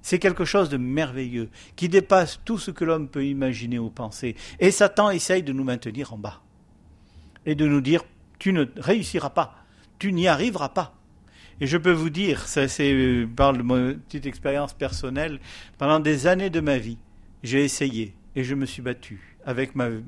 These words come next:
mauvaise nature. Et je, il y a des choses, bon, bien sûr, euh, je les faisais pas. Mais d'autres, euh, j'étais bien coupable et je m'en, je m'en affligeais tous les jours et je pleurais sur mon sort, hein.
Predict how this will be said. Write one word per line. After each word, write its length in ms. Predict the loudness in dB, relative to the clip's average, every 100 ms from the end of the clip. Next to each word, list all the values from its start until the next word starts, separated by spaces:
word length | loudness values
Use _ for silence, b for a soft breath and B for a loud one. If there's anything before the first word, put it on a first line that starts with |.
| -8
mauvaise 400 | -2 2 2 2
nature. 540 | -2 -4 -8 -10 -14 -20 -20 -20 -20 -20 -20 -20 -20 -20 B B B
Et 280 | -4 0 0
je, 240 | -2 -2 -2
il 200 | 0 0
y 80 |
a 40 | -2
des 120 | -2
choses, 260 | 0 0 0
bon, 120 | -2
bien 140 | -2
sûr, 300 | -4 -4 -4 -4
euh, 180 | -4 -4
je 120 | -6
les 60 |
faisais 240 | -6 -6 -4
pas. 200 | -4 -6 B B B
Mais 120 | -2
d'autres, 380 | 2 2 0 0
euh, 480 | 2 2 0 0 -4
j'étais 240 | -4 -6
bien 680 | -2 0 2 0 -4 -10 -14 -16 -20 -20 -20 -18 -10
coupable 440 | 2 6 6 4
et 140 | 0
je 120 | 2 0
m'en, 840 | 0 0 -2 -2 0 0 -2 -8 B B B B B B B B B B -12 -12 -14 -10
je 140 | -2
m'en 140 | 2 4
affligeais 460 | 2 0 2 4
tous 200 | 4 2
les 160 | 4 4
jours 320 | 2 -2 0
et 80 | 0
je 100 | -2
pleurais 480 | 0 4 4 4 2
sur 200 | 0 2
mon 140 | 2
sort, 300 | 2 2 4
hein. 140 | 0